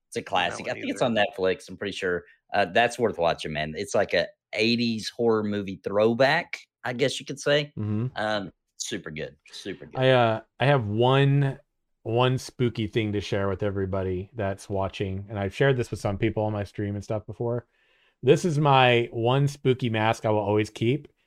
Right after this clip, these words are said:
Speaker 3: A little snug around the eye sockets, but it's actually quite nice, and it looks really good. And
Speaker 1: Ooh,
Speaker 3: this,
Speaker 1: that is nice.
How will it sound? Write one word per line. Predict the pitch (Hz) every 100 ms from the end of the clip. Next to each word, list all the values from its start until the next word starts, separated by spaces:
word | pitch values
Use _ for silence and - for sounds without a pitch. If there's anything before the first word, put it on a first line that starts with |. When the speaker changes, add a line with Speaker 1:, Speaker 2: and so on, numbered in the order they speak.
| _ 160
Speaker 3:
A |
little | 165 160
snug | - 143 135
around | 123 120 110
the |
eye | 110 107 110
sockets, | 113 127 120 127 120 - _ _ _ -
but | 123 98 - _ _ _ _ _ _ _
it's | 175
actually | 175 143 117
quite | - 120 113
nice, | 107 117 139 139
and | 120 113 107 107
it | 123
looks | 123 123 117 - _ _
really | 98 104 113 110 107
good. | 104 101 110 160 160 _ _ _ -
And | 113 113
Speaker 1:
Ooh, |
Speaker 3:
this, | 131
Speaker 1:
that | 117
is | 120 -
nice. | 151 -